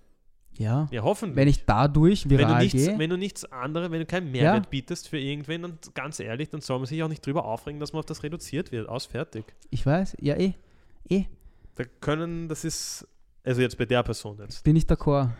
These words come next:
Speaker 2: Bist du d'accord? Bin ich d'accord mit d'accord?
Speaker 1: <laughs> Da bin ich mit dir einverstanden.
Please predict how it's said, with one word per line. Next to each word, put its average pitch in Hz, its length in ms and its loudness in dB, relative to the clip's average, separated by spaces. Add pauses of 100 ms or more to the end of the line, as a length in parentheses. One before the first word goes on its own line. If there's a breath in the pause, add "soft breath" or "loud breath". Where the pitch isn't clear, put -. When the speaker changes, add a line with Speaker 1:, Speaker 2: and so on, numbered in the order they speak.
(360 loud breath)
Speaker 2:
Bist - 220 -2
du 147 40 -8
d'accord? 127 500 -6
Bin 139 160 -6
ich 143 100 -6
d'accord 135 360 -6
mit 156 140 -10
d'accord? - 440 -8 (680 loud breath)
Speaker 1:
<laughs> 220 120 -10
Da 240 100 -8 (1000 soft breath)
bin 190 320 0
ich 180 60 -6
mit 190 180 -6
dir 190 80 -8
einverstanden. 185 500 -8